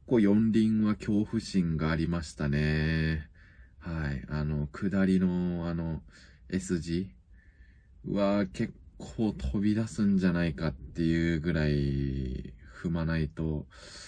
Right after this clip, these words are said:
あそこではちょっといけないんで。で、えーと、あと高速コーナーの下りの右も、結構あそこも、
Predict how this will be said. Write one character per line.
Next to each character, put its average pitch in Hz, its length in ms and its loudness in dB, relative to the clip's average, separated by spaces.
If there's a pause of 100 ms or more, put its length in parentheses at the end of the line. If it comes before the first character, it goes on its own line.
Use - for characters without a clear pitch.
(1040)
あ 90 80 -10
そ 87 180 -10
こ 78 220 -4
で 76 160 -2
は 76 300 -2
ち - 80 -8
ょ - 40 -4
っ - 40 -10 (240)
と 67 180 -10 (140)
い - 140 -6
け 71 160 -4
な 71 120 0
い 69 60 0
ん 64 240 -4
で。 64 260 -4 (1400)
で、 165 180 -4
え - 20 4 (760)
ー - 20 -10
と、 95 100 2
あ 95 60 4
と 90 220 0
高 117 280 0
速 120 680 4
コ 113 220 0
ー 107 40 4
ナ 85 180 4
ー 76 40 2
の 76 120 0
下 82 280 -2
り 90 120 4
の 90 120 4
右 85 360 0
も、 104 440 2 (480)
結 98 180 -2 (140)
構 85 140 -4
あ 78 60 -2
そ - 120 -8
こ 95 100 -2
も、 85 360 -2